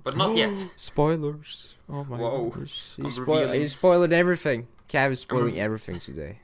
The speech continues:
Speaker 2: I can't believe it, Cav.
Speaker 1: Revealing
Speaker 2: I've
Speaker 1: secret information only the inner circle knows.
Speaker 2: Oh.
Speaker 1: Oh my god. Oh.
Speaker 2: Oh my, no. Ah, okay, not good, Cav. But anyways,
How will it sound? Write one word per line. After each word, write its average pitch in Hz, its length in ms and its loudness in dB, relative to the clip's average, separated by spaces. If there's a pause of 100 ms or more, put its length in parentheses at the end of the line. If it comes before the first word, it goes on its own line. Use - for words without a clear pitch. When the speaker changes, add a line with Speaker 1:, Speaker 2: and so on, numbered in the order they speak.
Speaker 2:
I - 40 -16
can't 104 240 -8
believe 90 220 -8
it, 87 140 -12
Cav. 82 260 -12 (920)
Speaker 1:
Revealing 127 340 -6
Speaker 2:
I've 139 80 -2
Speaker 1:
secret 147 460 -8
information 131 760 -6
only 123 280 -4
the 123 160 -6
inner 120 180 -6
circle 120 460 -4
knows. 107 560 -10 (560)
Speaker 2:
Oh. 101 280 0
Speaker 1:
Oh 87 40 -4
my 101 180 -6
god. - 380 -14 (200)
Oh. 101 260 -12 (280)
Speaker 2:
Oh 104 280 -2
my, 87 300 -6 (140)
no. 92 420 -8 (960)
Ah, 85 300 -12 (160)
okay, 87 180 -12
not 110 300 -8
good, 104 220 -4
Cav. 95 300 -6
But 135 340 4
anyways, 120 480 -2